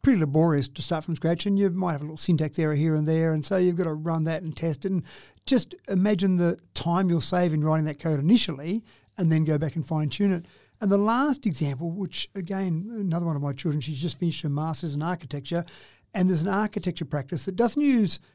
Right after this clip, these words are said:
chat G P T, but it's a, another similar technology called Midjourney. And what they do with that is they do initial designs to show their client. So a client comes in and says,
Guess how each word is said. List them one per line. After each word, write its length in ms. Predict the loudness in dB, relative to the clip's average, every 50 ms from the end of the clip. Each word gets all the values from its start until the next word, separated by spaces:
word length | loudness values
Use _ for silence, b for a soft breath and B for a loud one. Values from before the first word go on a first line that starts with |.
| b b _
chat 260 | 2 2 2 2 0
G 160 | 0 -2 0 0
P 140 | 0 -4 -2
T, 240 | 0 0 0 0 0
but 160 | 0 -2 -2
it's 160 | -2 0 0
a, 160 | 0 0 -2 b b b b b b _
another 540 | 2 6 6 8 8 8 6 4 4 2 -2 -6
similar 320 | -6 0 4 4 4 4 4
technology 600 | 2 -2 -4 -2 0 2 2 2 2 0 -2 -4 -2
called 340 | 0 2 2 2 0 0
Midjourney. 840 | 0 4 6 6 6 6 4 0 -2 -2 -2 -2 -4 -4 -4 -4 -4 b b b b b b b b b b 0
And 220 | 2 2 4 4
what 160 | 2 2 2 2
they 140 | 0 0
do 160 | 2 2 2 2
with 140 | 2 0
that 220 | 0 -2 -2 -2 -4
is 260 | -6 -6 -4 -4 -4
they 280 | -2 0 2 2 2 0
do 400 | 0 0 2 4 4 4 2 0 -2
initial 400 | -2 0 0 0 0 0 -2 -2
designs 580 | -2 -2 0 2 2 2 4 2 2 2 0 -4 B B B B B
to 100 | -8 -4
show 160 | 0 2 2 2
their 140 | 2 0
client. 340 | -2 -2 -4 -6 -6 -6 -2
So 120 | 0 0 0
a 40 |
client 260 | 2 4 2 2 2 2
comes 160 | 0 0 2
in 80 | 2
and 80 | 0 2
says, 240 | 2 4 4 2